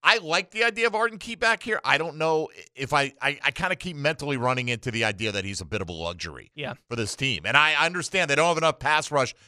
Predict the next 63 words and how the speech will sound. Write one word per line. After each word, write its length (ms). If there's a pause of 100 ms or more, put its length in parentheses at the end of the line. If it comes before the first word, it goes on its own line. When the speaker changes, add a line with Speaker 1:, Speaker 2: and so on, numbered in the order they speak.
Speaker 1:
to 80
consider 480
any 220
pass 340
rush 320
luxury, 560
but 160
you 100
know 100
what 120
I'm 80
saying 480
Speaker 2:
Yeah. 240
Speaker 1:
in 80
terms 240
of 120
what 200
they're 80
gonna 200
have 160
to 60
pay 240
him 120
for 180
his 200
level 380
of 100 (360)
contribution. 720
Speaker 2:
Yeah, 260
Zach 360
Allen 300
and 200
Davenport, 680
the 120
other 160
two 280
that 140
are 80
ahead 180
of 60
him 100
on 80
the 80
list. 260
And 160
we've 220
talked 260
about 220
Allen 280
before. 340
I'd 100
Speaker 1:
Yeah. 180
Speaker 2:
love 140
for 220
him 220
to 60
be 160
a 60
target. 340
Speaker 1:
He, 240
he, 200
right, 360
but, 280